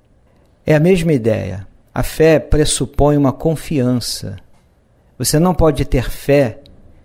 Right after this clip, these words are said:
se você não acredita e se você não confia. A fé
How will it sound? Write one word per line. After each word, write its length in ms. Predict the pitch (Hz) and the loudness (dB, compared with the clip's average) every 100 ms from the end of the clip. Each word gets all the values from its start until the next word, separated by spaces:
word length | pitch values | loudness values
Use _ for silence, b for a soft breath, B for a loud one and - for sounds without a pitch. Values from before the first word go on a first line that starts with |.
| _ | _
se 180 | - 147 | -6 -4
você 340 | 139 143 - 147 | -2 -2 0 0
não 160 | 147 | -2
acredita 920 | 143 139 131 110 123 190 - 196 190 - _ - | -4 -4 -4 -4 -2 -2 -2 -6 -6 -12 _ -8
e 60 | 131 | -4
se 140 | - | -2
você 420 | 135 135 - 156 | -2 -2 0 0
não 180 | 151 151 | 2 0
confia. 1040 | 151 165 151 - - 139 135 101 98 98 - _ _ _ _ | 0 -2 -2 -6 -6 -4 0 0 -2 -8 -18 _ _ _ _
A 140 | - 135 | -8 -8
fé 600 | - 160 170 135 104 | -4 2 4 4 0